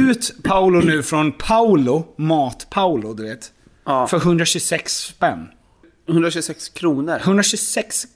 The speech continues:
Speaker 1: riksdaler fick han nu in på banken för de här aktierna han hade. Han äger inte ens de här företagen som han har proklamerat tydligt att han har.
Speaker 2: Vad fan?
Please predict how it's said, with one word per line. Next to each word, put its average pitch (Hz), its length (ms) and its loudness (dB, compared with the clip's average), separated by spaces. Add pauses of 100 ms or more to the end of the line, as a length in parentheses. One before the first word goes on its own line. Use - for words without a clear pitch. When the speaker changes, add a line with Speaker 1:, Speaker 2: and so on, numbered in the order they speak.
(180)
Speaker 1:
riksdaler 170 840 0
fick - 320 -6
han 151 120 -4
nu 139 160 -4
in 131 240 -6
på 143 80 -10
banken 117 600 -6 (520)
för 147 440 0
de 127 240 -6
här 120 340 -8
aktierna 139 420 -4
han 113 140 -8
hade. 104 300 -16
Han 196 320 -2
äger 247 340 2
inte 139 220 0
ens 127 120 -8
de 135 100 -8
här 120 80 -8
företagen 139 640 -2
som 143 140 -6
han 139 80 -2
har 139 80 -6
proklamerat 151 760 -4
tydligt 147 440 -6
att 143 100 -8
han 127 220 -8
har. 156 320 -8 (580)
Speaker 2:
Vad 185 180 -6
fan? 127 440 -8